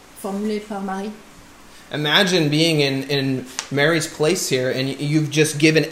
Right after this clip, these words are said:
Speaker 2: everything you have. You are in the lowest point, and then Judas comes in, and he's like, "What are you doing? That's not worth it."
Speaker 1: Imaginez une situation où vous vous mettez à genoux, vous vous en remettez au Christ,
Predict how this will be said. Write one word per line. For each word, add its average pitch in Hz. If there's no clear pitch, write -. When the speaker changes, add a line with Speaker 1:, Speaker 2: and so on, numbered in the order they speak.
Speaker 2:
everything 185
you 160
have. 139
You 190
are 170
in 156
the 143
lowest 165
point, 135
and 135
then 139
Judas 151
comes 127
in, 143
and 123
he's 123
like, 123
"What 147
are 208
you 277
doing? 147
That's 123
not 208
worth 107
it." -
Speaker 1:
Imaginez 240
une 262
situation 254
où 240
vous 214
vous 233
mettez 233
à 233
genoux, 233
vous 254
vous 214
en 208
remettez 233
au 214
Christ, -